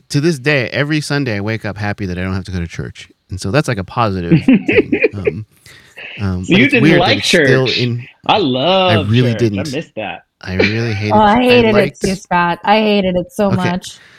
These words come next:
Speaker 2: You
Speaker 1: I liked the
Speaker 2: pagan.
Speaker 1: worship. I like, I'm a music, I'm a musician, so I liked singing, and I liked when there was, like, worship, uh, music.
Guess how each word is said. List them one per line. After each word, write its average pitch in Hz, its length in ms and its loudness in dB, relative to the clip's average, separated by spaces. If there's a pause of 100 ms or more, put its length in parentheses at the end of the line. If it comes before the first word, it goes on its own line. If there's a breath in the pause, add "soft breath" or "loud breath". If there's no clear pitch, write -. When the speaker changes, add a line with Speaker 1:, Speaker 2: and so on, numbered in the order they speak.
(420 soft breath)
Speaker 2:
You 202 180 -4
Speaker 1:
I - 20 -2
liked 180 60 -10
the 151 340 4 (260)
Speaker 2:
pagan. 120 120 -2
Speaker 1:
worship. 147 400 -4 (140)
I 123 100 0
like, 135 220 -2 (200)
I'm 127 120 0
a 131 60 4
music, 139 540 0
I'm 131 140 2
a - 20 2
musician, 127 420 -2
so 120 100 -4
I 110 80 0
liked 117 240 -2
singing, 113 520 -2
and 107 80 0
I 101 80 0
liked 101 280 -4
when 104 120 -2
there 101 120 0
was, 98 160 -2
like, 90 200 -6 (160)
worship, 92 360 -6 (840)
uh, 87 260 -6
music. 92 580 -6